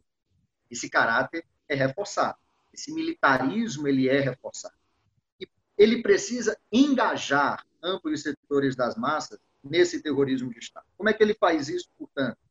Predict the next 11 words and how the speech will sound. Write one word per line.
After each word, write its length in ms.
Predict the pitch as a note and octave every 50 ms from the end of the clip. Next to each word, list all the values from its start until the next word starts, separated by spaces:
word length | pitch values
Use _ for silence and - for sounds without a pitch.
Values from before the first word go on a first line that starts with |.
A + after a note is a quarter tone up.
| _ _ _ _
Ele 200 | - F#3 G#3 A3+
se 120 | A3 - A#3
vale, 280 | - D#3 D#3+ E3+ F3+
claro, 420 | - - C#3 C3+ D3+ E3+ E3+ C#3+ A#3+
do 80 | D3+ E3
medo, 440 | F#3 F3 D#3+ D3+ C#3+ C#3 - C#3 - _ _ _ _ _
ele 160 | - C3+ C#3+
se 140 | D3 - -
vale 340 | C#3 - C#3 C3+ C3+ C3 B2+
da 240 | - B2+ B2 B2 B2 -
desmoralização, 1300 | - F3+ G#3 G3+ E3+ C3+ C#3 D#3+ D#3+ D#3 C#3+ C#3 B2+ A#2+ B2 A#2+ A#2+ C#3 C3+ C3+ - - C3+ C3+ C3